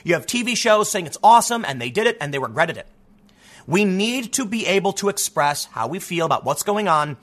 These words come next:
so we can make sure that bad things don't happen. When the government says you are not allowed to talk about how you feel about this, that can only lead to bad, dangerous things. This, to me, is terrifying and psychotic. I'm sorry.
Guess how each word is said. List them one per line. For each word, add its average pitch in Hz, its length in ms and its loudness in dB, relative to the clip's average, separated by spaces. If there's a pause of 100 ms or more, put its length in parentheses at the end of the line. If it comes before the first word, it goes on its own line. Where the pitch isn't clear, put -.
(220)
so - 140 0
we 170 140 -2
can 139 260 -6
make 196 220 2
sure 185 400 2
that 120 180 -2
bad 139 300 0
things 139 320 -6
don't 117 180 -4
happen. 139 420 -2 (380)
When 190 160 2
the 175 60 0
government 233 540 4
says 151 540 0 (160)
you 196 240 0
are 180 100 8
not 175 340 4
allowed 226 400 6
to 185 60 -8
talk - 380 4
about 156 280 0
how 190 140 2
you 196 180 -4
feel 330 360 -2
about 151 360 0
this, 185 380 -2 (220)
that 208 160 4
can 220 200 -2
only 277 440 2
lead 214 400 -6
to 208 100 0
bad, 147 500 2
dangerous 143 520 -4
things. 190 360 -2 (220)
This, 165 380 4
to 240 140 -2
me, 180 340 -4 (180)
is 175 220 -2
terrifying 165 800 0
and 123 120 -8
psychotic. 117 540 -4
I'm 156 140 0
sorry. 117 420 -2